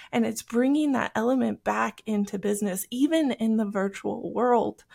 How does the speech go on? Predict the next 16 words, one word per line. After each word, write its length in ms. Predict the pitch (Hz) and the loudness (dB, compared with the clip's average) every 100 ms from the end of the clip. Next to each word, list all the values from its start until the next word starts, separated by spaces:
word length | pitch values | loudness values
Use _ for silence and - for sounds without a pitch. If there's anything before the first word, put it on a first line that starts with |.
| - - _ | -20 -20 _
That 180 | 254 254 | 0 0
is 140 | 247 | -2
so, 800 | - - - - 240 240 247 269 | -6 -6 -8 -2 2 4 4 2
so 420 | 247 - 220 214 226 | -2 -2 -2 0 -2
important. 600 | 214 202 277 254 208 190 - - | -4 -4 -2 -2 -4 -4 -12 -14
And 100 | - | -4
I 100 | 226 220 | -4 -4
feel 400 | - 262 277 233 | -6 0 0 2
like 360 | 233 208 208 - | 2 0 0 -6
you 260 | 214 254 285 | -4 -2 -2
have 160 | 247 | -2
been 160 | 214 - - | -4 -4 -2
able 300 | 220 214 202 - | 0 0 0 -2
to 160 | 208 - _ | -6 -6 _
amplify 760 | 220 226 240 247 226 - - - | -2 2 2 0 -6 -4 -6 -6
it, 480 | - - - - | -6 -6 -8 -10